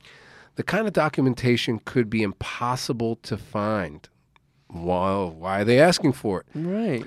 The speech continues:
Speaker 2: What?
Speaker 1: Well, to deny you. Uh,
Speaker 2: Mm.
Speaker 1: after the doctor applied for a patient to get the drugs, it could also take weeks or, for insurers to issue a denial. Then the doctor has to resubmit the form for appeal. For insur-,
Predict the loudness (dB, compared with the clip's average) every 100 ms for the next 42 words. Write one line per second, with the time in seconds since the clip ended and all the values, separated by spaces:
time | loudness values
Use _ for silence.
0 | -10 -8 -6 -6 -4 0 0 -2 -6 -14
1 | -16 -20 -20 -20 -12 -4 0 2 2 0
2 | -2 -6 0 2 2 2 0 -2 0 -2
3 | -2 -4 -4 -4 -4 -4 -6 -6 -8 -8
4 | -4 -4 -4 -8 -12 -10 -6 -6 -4 -4
5 | -4 -6 -4 -4 0 0 0 -2 -8 -6
6 | -6 -8 -20 _ _ -8 -2 -2 0 2
7 | 4 4 0 -6 -2 0 2 0 -2 -6
8 | -4 -2 -2 -2 -6 -10 -16 _ _ -10
9 | -2 2 2 0 0 -2 -2 -4 -4 -4
10 | -6 0 2 2 2 0 0 -2 -8 -6
11 | -6 -6 -6 -8 -4 -2 -2 -4 -12 -20
12 | -20 -20 -20 -20 _ -2 4 6 6 2
13 | 0 4 6 6